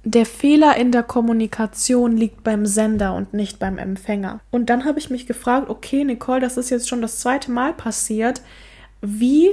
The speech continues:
hast du das denn kommuniziert und wie kannst du das in Zukunft besser kommunizieren, sodass es besser bei dem Kunden ankommt, sodass der Kunde auch direkt versteht, was du meinst?“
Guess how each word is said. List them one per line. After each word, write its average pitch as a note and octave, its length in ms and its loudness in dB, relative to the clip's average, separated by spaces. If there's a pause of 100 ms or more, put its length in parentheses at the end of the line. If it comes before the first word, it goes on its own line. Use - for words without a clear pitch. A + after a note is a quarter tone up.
(140)
hast - 340 -4
du D4 40 0
das B3+ 280 -2
denn C4 220 0
kommuniziert B3 1000 0
und A3+ 220 -2
wie B3 160 2
kannst B3 320 -4
du A#3+ 40 0
das A3+ 200 0
in A3+ 120 -4
Zukunft - 600 -6
besser A3+ 340 2
kommunizieren, G#3 920 -4 (260)
sodass A3+ 460 0
es A#3 160 -2
besser A#3+ 440 0
bei A3+ 160 0
dem A3 220 -4
Kunden A#3 540 0
ankommt, A#3 680 -4 (180)
sodass A3+ 380 -2
der A3 120 -4
Kunde B3+ 360 0
auch G#3+ 160 -2
direkt B3 400 -2
versteht, A3 500 -4
was G#3+ 240 -4
du A3+ 100 -6
meinst?“ G3+ 500 -6